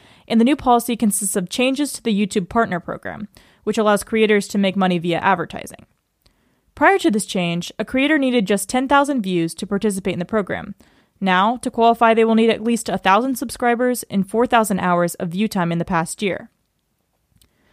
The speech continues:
YouTube stated that ninety-nine percent of the content being demonetized by the policy change made less than a hundred dollars per year. Google has also stated that they will be more closely monitoring flagged content,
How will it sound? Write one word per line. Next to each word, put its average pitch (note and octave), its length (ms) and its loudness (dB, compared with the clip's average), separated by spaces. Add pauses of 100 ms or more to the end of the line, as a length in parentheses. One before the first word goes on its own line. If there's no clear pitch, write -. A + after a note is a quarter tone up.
(260)
YouTube C4 260 2
stated G#3+ 360 2
that F#3 120 2
ninety-nine B3 520 2
percent B3+ 260 0
of A3 100 0
the A#3+ 60 0
content G3 440 0
being F#3+ 220 2
demonetized F#3+ 600 0
by F3+ 80 -4
the F3+ 80 -2
policy F#3+ 400 0
change F3 480 -6 (100)
made G3+ 240 4
less G3+ 200 2
than G#3 100 0
a F#3+ 60 4
hundred G#3+ 260 0
dollars E3+ 260 2
per - 140 -8
year. E3+ 320 -6 (720)
Google B3 280 0
has F4 160 4
also G#3+ 220 0
stated F3 440 -2
that F#3 100 -8
they G3+ 100 2
will G#3 80 4
be G3+ 220 -2 (120)
more G#3 220 2
closely C4 420 0
monitoring F3+ 680 0
flagged F3+ 360 0
content, B3 520 -2